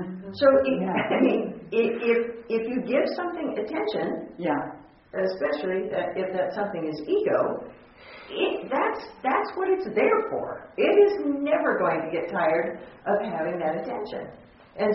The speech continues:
Speaker 1: so to just really, you know, no, we're not doing that. Just redirect the attention. Turn it to what you choose instead.
Speaker 2: Reminds me of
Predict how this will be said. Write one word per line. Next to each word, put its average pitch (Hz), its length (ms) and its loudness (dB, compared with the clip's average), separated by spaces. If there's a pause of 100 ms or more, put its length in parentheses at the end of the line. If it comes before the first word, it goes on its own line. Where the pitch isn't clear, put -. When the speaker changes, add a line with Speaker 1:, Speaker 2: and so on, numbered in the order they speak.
Speaker 1:
so 190 420 4
to 180 400 -2
just 202 260 -4
really, - 280 -6 (160)
you - 160 -14
know, - 80 -16 (240)
no, 220 120 -6 (440)
we're 190 100 -6
not 254 180 -6
doing - 200 -6
that. - 260 -12
Just 190 160 -6 (460)
redirect 262 560 -2
the 294 80 -6
attention. - 460 -6 (520)
Turn 190 200 0
it - 180 -4
to 226 80 -10
what 220 240 -2
you 208 400 -2 (100)
choose 208 220 -4
instead. - 480 -10 (1040)
Speaker 2:
Reminds 175 320 0
me 165 60 0
of 143 40 -2